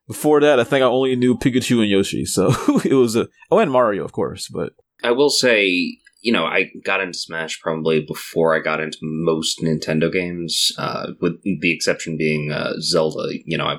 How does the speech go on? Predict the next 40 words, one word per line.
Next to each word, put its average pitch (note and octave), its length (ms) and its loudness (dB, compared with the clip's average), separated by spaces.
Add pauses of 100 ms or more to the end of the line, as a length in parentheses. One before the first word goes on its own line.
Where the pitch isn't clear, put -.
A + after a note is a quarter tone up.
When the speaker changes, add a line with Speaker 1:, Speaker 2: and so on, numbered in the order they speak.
(120)
Speaker 2:
I E2 80 -4
played D#2+ 200 -6
Zelda D2+ 440 -4
probably, - 400 -4 (360)
I, - 120 -2 (160)
I G2+ 60 0
do G#2+ 200 -6
distinctly F2 380 -4
remember D#2+ 340 -4
Wind D#2 220 -2
Waker D2+ 260 -4
was D#2 180 -6
the - 40 -10
first - 200 -4
game D#2+ 140 -8
I - 40 -10
got - 200 -6
for - 80 -14
GameCube. D#2 560 -6
Smash - 460 -4
was, D2+ 120 -8
like, D2+ 260 -6 (280)
second - 360 -2
or - 60 -12
third, - 380 -8 (140)
so - 200 -4 (280)
it D#2 120 -8
was D2+ 180 -8
very D#2+ 300 -2
<laughs> - 40 -8
much - 320 -2 (640)
early E2+ 260 2
on D#2 160 -2
there. D2 260 -4 (120)
Um, E2+ 420 -2 (320)
with A#2+ 160 0
the B2+ 100 2
exception D3+ 440 -2
of F#2 80 -2
Zelda D2+ 600 0